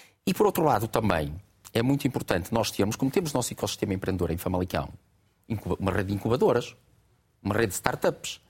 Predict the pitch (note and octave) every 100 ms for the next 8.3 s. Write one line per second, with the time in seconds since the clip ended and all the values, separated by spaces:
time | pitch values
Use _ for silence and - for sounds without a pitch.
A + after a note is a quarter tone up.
0 | _ - A2+ B2+ C#3+ A#2 C#3 D#3+ C3 C3
1 | B2 A#2 B2+ - A#2+ B2+ - - - -
2 | - A2 A2 G#2 F#2+ F#2+ - _ - -
3 | C#3 D3 F#3 - - - C3 F3 C#3+ C#3
4 | B2+ A#2 A#2 A2 G2+ G#2 G#2 G#2+ A2 A2+
5 | - C3+ F#3 - - - A2+ A#2 C#3 G#3+
6 | F3+ F3 D#3 A#2 G#2+ A#2+ E3+ F#3+ - -
7 | - - - D#2+ D2+ - C#3+ E3+ F3+ F3
8 | A3+ E3+ D#3+